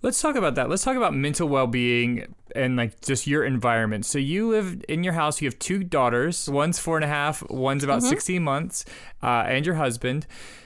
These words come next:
Speaker 1: Uh, talking about mental well-being, you made the decision early that you were going to bring your, uh, nanny back for a couple days?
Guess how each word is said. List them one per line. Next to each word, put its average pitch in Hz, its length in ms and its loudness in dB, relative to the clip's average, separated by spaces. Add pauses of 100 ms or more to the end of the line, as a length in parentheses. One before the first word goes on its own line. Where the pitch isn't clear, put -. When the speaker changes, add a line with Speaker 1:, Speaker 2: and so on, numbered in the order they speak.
(200)
Speaker 1:
Uh, - 180 -6 (360)
talking 196 400 2
about 170 240 2
mental 156 260 0
well-being, 147 540 0
you 151 120 0
made 196 220 2
the 196 60 -2
decision 151 640 0
early 139 600 2 (160)
that 127 380 2
you 131 180 0
were 139 120 2
going 135 260 0
to 127 480 0
bring 131 400 0
your, 120 540 2
uh, 107 440 0
nanny 135 360 0
back 226 360 -2
for 196 340 0
a - 60 -2
couple 202 240 -2
days? 208 440 -2